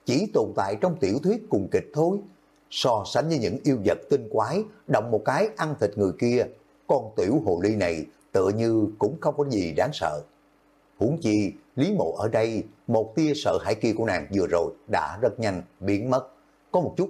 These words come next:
tò mò hỏi, "Sao? Nó muốn báo ân như thế nào?" Lý Mộ nhún vai, tỏ vẻ mình cũng chưa biết. Tiểu hồ ly lập tức nói, "Ta có thể giúp ân công, đấm chân, quét dọn nhà cửa, còn có thể làm ấm giường."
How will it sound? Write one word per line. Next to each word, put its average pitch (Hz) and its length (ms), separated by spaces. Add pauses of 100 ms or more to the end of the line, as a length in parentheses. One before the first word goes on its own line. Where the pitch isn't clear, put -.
(140)
tò 87 240
mò 82 200
hỏi, 87 280 (680)
"Sao? 101 280 (400)
Nó 123 100
muốn 170 240
báo 175 200
ân 123 300
như 135 120
thế 180 120
nào?" 104 260 (720)
Lý 151 180
Mộ 92 320
nhún 123 220
vai, 101 340 (140)
tỏ 104 240
vẻ 92 280
mình 85 220
cũng 107 160
chưa 107 140
biết. 107 240 (640)
Tiểu 127 220
hồ 101 260
ly 101 380
lập 101 340
tức 143 200
nói, 131 260 (460)
"Ta 147 140
có 143 80
thể 107 120
giúp 147 220 (120)
ân 101 200
công, 101 280 (220)
đấm 117 260
chân, 104 280 (160)
quét 151 280
dọn 110 280
nhà 98 160
cửa, 104 400 (260)
còn 113 140
có 143 120
thể 113 140
làm 92 360
ấm 202 240
giường." 110 300